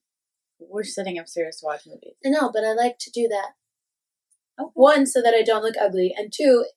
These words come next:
Speaker 2: it gets cold up there.
Speaker 1: All right.
Speaker 2: Um, I'm actually doing great.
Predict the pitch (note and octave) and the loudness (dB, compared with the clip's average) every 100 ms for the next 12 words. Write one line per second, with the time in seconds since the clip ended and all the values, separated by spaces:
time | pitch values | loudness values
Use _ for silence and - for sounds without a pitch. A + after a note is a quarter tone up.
0 | _ - B3+ D4 - E4 C#4 G#3+ - G3+ | _ 0 2 2 4 4 6 2 0 -4
1 | G3 F#3 _ _ - - - _ G3+ F#3 | -4 -8 _ _ -20 -20 -20 _ 4 4
2 | - - _ _ _ _ _ B3 A#3 G#3+ | 4 -2 _ _ _ _ _ 6 8 6
3 | - G#3 F5+ F5+ - F#4+ D4+ A#3 F#3 F3+ | 2 4 4 2 2 4 4 2 4 4
4 | - | 2